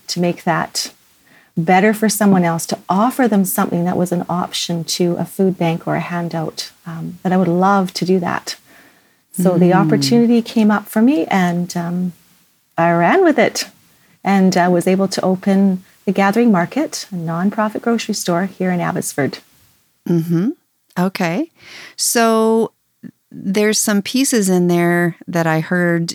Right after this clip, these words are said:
Speaker 2: you don't, you would like to create an, an opportunity for people to not experience what you experience, some of the shame,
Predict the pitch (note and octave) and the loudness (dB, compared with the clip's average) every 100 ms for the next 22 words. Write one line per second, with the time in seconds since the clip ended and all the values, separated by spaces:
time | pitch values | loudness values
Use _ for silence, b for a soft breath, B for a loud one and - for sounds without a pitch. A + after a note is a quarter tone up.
0 | - E3 F3 F3 F3 - - - F3 F#3 | -6 -2 0 0 0 -2 -6 -2 0 0
1 | E3 F3 - F#3 - F3+ F3 E3+ E3 D#3+ | 0 -4 -4 -8 -6 -4 -2 -2 0 0
2 | D#3 B B B B - E3 E3 E3+ - | -2 B B B B -4 -2 0 -2 -2
3 | G#3 G#3+ G3+ G3 F#3 F3+ F#3 F3 F3 E3+ | 0 2 2 0 -2 -2 -4 -2 -2 -2
4 | - F3 E3+ D#3+ D#3+ D3+ _ _ _ _ | -2 0 2 2 0 -4 _ _ _ _
5 | _ _ _ E3+ F3 F3+ G3+ A3+ - - | _ _ _ 0 2 4 2 0 -2 -4
6 | - F3+ F3+ F3 - D#3 - E3 F#3 F3 | 0 2 2 0 -2 -4 -2 0 0 0
7 | - - D3 D3 D#3 - - E3+ D#3+ E3 | -4 0 0 2 0 -2 0 0 -2 -2
8 | - - D#3+ D#3+ D#3+ D#3+ | -4 0 2 2 2 2